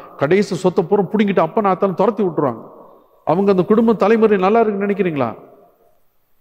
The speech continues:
இப்போ மோசம், மோசமான தலைமுறை, மோசமான தலைமுறை.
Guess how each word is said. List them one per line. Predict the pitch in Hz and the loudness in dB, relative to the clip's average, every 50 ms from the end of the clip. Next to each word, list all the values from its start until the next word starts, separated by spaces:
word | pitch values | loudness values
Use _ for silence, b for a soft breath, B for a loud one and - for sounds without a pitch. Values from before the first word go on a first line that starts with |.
| _ _ _ _ _ _ _ _ _ _ _ _ _ _ - - _ _ _ _ _ _ _ - - _ _ - _ _ _ _ _ _ _ _ _ _ _ _ _ _ _ _ _ - - - - | _ _ _ _ _ _ _ _ _ _ _ _ _ _ -20 -20 _ _ _ _ _ _ _ -20 -20 _ _ -20 _ _ _ _ _ _ _ _ _ _ _ _ _ _ _ _ _ -20 -20 -20 -20
இப்போ | _ - 156 147 | _ -4 -4 -2
மோசம், | 127 123 127 127 - - - - - - - | 0 0 -2 -2 -4 -6 -12 -16 -16 -18 -10
மோசமான | - 113 120 127 123 - 135 127 131 135 143 151 151 | -4 -2 -2 0 0 -2 -2 -2 -2 -2 -2 -2 -4
தலைமுறை, | - - 135 123 120 104 - - - - - - - - - _ - - _ _ _ _ _ _ _ _ _ _ _ _ _ _ _ _ - - - - _ - - - _ _ _ - - - - - _ - - - _ - - - - - - - _ _ _ _ _ _ - - _ _ _ - - - - - - | -2 -2 -2 -2 -2 -4 -8 -10 -12 -14 -14 -20 -20 -20 -20 _ -20 -20 _ _ _ _ _ _ _ _ _ _ _ _ _ _ _ _ -20 -20 -20 -20 _ -20 -20 -20 _ _ _ -20 -20 -20 -20 -20 _ -20 -20 -20 _ -20 -20 -20 -20 -20 -20 -20 _ _ _ _ _ _ -20 -20 _ _ _ -20 -20 -20 -20 -6 -4
மோசமான | 135 143 160 165 - 165 156 147 147 147 147 151 151 | -2 0 0 0 0 -2 0 0 0 0 0 0 -2
தலைமுறை. | 147 - - 123 117 113 107 - - - - | -2 -2 -2 -2 -2 -2 -4 -8 -10 -14 -16